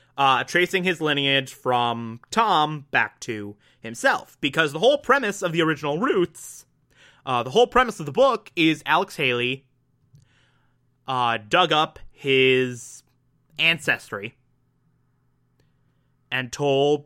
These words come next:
their story of Kunta Kinte, bleh, Kunta Kinte's capture and forcibly being brought to America, up to,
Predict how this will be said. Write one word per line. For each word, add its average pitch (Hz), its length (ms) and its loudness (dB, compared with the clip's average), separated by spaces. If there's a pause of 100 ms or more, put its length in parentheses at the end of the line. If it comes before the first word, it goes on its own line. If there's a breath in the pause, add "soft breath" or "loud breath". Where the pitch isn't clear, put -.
(120)
their 131 180 0
story 151 640 2 (160)
of 123 340 -4
Kunta 127 240 -8
Kinte, 131 380 -8 (320)
bleh, 143 240 0 (360 soft breath)
Kunta 185 520 0 (160)
Kinte's 151 680 0 (200)
capture 120 560 -2 (840)
and 127 140 -12
forcibly 143 560 -4
being 135 240 -4
brought 131 280 -2
to 170 80 -4
America, 117 500 -4 (1120)
up 139 320 -2
to, 127 540 -4